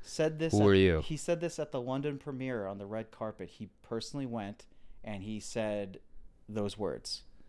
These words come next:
Speaker 2: So that's why it sucks? I mean, like, what is your point, Jeff?
Speaker 1: Uh, he's the Jerry Jones of, uh,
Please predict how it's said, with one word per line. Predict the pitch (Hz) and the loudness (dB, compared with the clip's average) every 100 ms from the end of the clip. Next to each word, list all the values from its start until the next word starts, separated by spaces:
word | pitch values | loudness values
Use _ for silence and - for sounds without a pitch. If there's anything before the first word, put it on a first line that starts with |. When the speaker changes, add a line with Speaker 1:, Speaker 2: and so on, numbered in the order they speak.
| - - - - - | -16 -16 -18 -18 2
Speaker 2:
So | 95 | 4
that's | - | 6
why | 90 | 6
it | 85 | 6
sucks? | - 113 135 - - | 6 8 8 4 -2
I | - | 2
mean, | 92 87 | 2 2
like, | 82 | 0
what | 90 85 92 | -2 2 4
is | 95 90 | 4 4
your | 85 | 0
point, | 80 87 73 71 | -2 -4 -4 -6
Jeff? | - 73 - - - | -8 -8 -8 -14 2
Speaker 1:
Uh, | 147 143 139 139 135 - - | 10 12 12 12 10 8 2
he's | - 139 | 4 6
the | 131 | 8
Jerry | 123 135 135 | 8 10 10
Jones | 123 135 131 135 | 8 4 4 2
of, | 120 | 0
uh, | 139 123 | 6 8